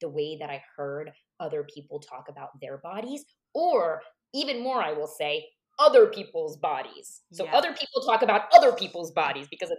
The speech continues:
Speaker 1: that is, like, I saw a meme about this of, like, the Middle Eastern aunt that everyone has, and she's just like, "What is she wearing? That doesn't look good on her. She's gotten
Speaker 2: Yeah.
Speaker 1: fat." And I'm like, "Everybody's got that auntie.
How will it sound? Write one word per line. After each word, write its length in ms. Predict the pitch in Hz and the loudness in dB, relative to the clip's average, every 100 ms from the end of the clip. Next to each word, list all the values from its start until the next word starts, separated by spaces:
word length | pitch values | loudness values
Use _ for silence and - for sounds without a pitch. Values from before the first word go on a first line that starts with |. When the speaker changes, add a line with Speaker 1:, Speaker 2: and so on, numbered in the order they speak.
| - | 4
Speaker 1:
that 300 | 311 311 226 | 6 6 4
is, 280 | 220 170 151 | 2 2 -2
like, 160 | 165 175 | -4 -4
I 40 | |
saw 300 | - 262 233 | 0 2 0
a 40 | 226 | -2
meme 180 | 269 247 | 2 2
about 260 | 240 233 247 | 4 2 6
this 220 | 240 240 | 6 6
of, 100 | 185 | 0
like, 240 | 180 254 - - _ - | 2 2 -4 -20 _ 4
the 80 | 240 | 4
Middle 260 | 240 262 254 | 6 4 4
Eastern 340 | 254 - 226 220 | -2 -4 -6 -4
aunt 220 | 202 202 - | -4 -4 -4
that 140 | 180 175 | 0 2
everyone 360 | 175 202 226 | 2 -2 -4
has, 460 | 233 240 240 269 262 | -4 -4 -4 -4 -6
and 100 | 202 | -10
she's 240 | 185 160 | -10 -12
just 180 | 185 - | -12 -12
like, 160 | 151 - - - | -2 -2 -2 -12
"What 200 | 165 151 | -14 -12
is 80 | 143 | -10
she 240 | - 151 139 | -10 -10 -14
wearing? 400 | 170 254 240 202 | -14 -12 -12 -12
That 160 | 165 143 | -12 -12
doesn't 260 | 147 170 | -12 -8
look 200 | 170 165 | -10 -8
good 180 | - 277 | 2 2
on 140 | 240 208 | 2 -6
her. 100 | 185 | -10
She's 220 | - 160 | -12 -10
gotten 280 | 160 165 160 - | -10 -10 -14 -10
Speaker 2:
Yeah. 120 | 269 | -4
Speaker 1:
fat." 40 | 262 202 | -2 -2
And 80 | |
I'm 80 | 185 | -2
like, 180 | 185 180 - _ - | -2 -2 -6 _ -2
"Everybody's 800 | 269 285 285 277 233 240 233 226 | 0 0 -4 -2 4 4 4 -4
got 200 | 185 175 196 | -4 -4 -2
that 160 | 175 160 | -4 -4
auntie. 400 | 151 151 120 | -14 -14 -20